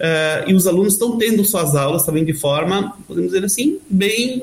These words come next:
bem preparado, né? Eh, melhor, vou, não é uma crítica, mas melhor do que nós ano passado, como nós tínhamos na rede pública no Brasil, né?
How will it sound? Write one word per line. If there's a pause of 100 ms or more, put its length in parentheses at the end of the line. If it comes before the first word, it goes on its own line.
bem
preparado,
né? (500)
Eh,
melhor,
vou,
não
é
uma
crítica,
mas
melhor
do
que
nós
ano
passado,
como
nós
tínhamos
na
rede
pública (100)
no
Brasil,
né?